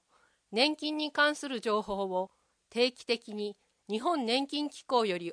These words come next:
お送りするものです。送付対象者、国民年金、厚生年金保険に加入中の方。送付周期、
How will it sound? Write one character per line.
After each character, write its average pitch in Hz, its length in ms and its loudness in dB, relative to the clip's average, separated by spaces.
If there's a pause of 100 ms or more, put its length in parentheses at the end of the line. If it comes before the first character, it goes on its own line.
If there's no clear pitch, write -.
お 226 140 2
送 247 180 -2
り 247 80 -4
す 254 160 -10
る 247 60 -6
も 240 120 -2
の 240 140 -2
で - 140 -6
す。 - 180 -18 (1000)
送 302 240 6
付 320 160 -4
対 285 240 4
象 247 280 0
者、 - 220 -10 (1000)
国 277 240 0
民 339 200 2
年 320 200 2
金、 175 340 -12 (580)
厚 320 200 2
生 311 240 -2
年 302 220 -2
金 285 220 -6
保 285 80 2
険 208 260 -2
に 170 140 -6
加 - 220 -10
入 262 200 -2
中 262 240 -6
の 247 140 -4
方。 208 320 -2 (1200)
送 320 300 2
付 311 160 -4
周 294 240 -4
期、 - 260 -20